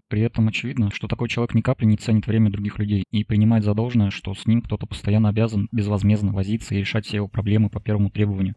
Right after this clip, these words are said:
И я не знаю, что происходит, видимо, по мнению таких людей, остальным нечем заняться, поэтому они считают, что даже оказывают некую услугу. Ладно, не всегда стоит быть настолько резким, поэтому какой совет можно здесь дать?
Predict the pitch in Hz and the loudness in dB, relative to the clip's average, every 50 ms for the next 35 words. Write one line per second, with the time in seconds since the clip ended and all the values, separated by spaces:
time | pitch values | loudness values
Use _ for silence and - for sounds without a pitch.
0 | - _ 107 101 107 117 120 123 123 127 131 110 107 - - 104 - - 107 - | -4 _ 0 2 4 4 4 2 2 2 2 0 0 -2 -6 -6 -4 -4 -4 -4
1 | - - 156 139 117 - - 110 107 107 110 110 104 - 107 110 117 113 110 104 | -4 -6 -4 -4 -4 -4 -2 -2 0 2 2 2 2 2 2 2 4 4 4 2
2 | 98 - 104 - 117 - - 107 104 107 123 135 139 - - - - - 113 110 | 2 -2 -4 -6 -6 -6 -4 -4 -2 0 0 -2 -2 -4 -8 -10 -2 2 4 4
3 | 120 117 113 110 - - 104 101 101 101 113 123 - - - 98 110 - 110 104 | 6 4 4 2 2 0 0 0 2 2 2 0 0 -4 -10 -12 -8 -6 -6 -4
4 | - 104 104 104 104 107 - - - - 113 113 - - 110 107 110 104 110 - | -2 0 0 2 2 0 0 -2 -2 -2 -2 -4 -2 -4 -2 -2 0 -2 -2 -2
5 | - 110 107 101 104 - 104 104 - - 110 110 - - - 113 101 98 104 - | -2 -2 -2 -2 -2 0 0 0 0 -2 -8 -10 -8 -6 -6 -4 -4 -4 -8 -10
6 | _ - 113 110 107 101 95 98 95 - 120 107 113 107 - - 110 104 101 101 | _ -2 0 0 0 2 0 -2 -2 -4 -2 -2 -2 -2 -2 -4 -4 -2 -2 -2
7 | 104 101 - 107 107 - - 107 104 - - 101 107 131 - - - 107 107 - | -4 -2 -2 -2 -2 -2 -2 -4 -4 -2 -2 0 0 -2 -4 -2 -2 -2 -2 -2
8 | _ _ 104 104 107 - 120 113 110 - 117 - - 117 117 - - 107 117 123 | _ _ 0 0 0 2 2 0 2 0 -2 -2 -2 -4 -4 -2 -2 -2 -2 0
9 | - 113 110 104 110 104 101 98 104 104 104 101 107 101 - - | 0 -2 0 2 2 2 2 2 0 0 0 2 0 0 0 -2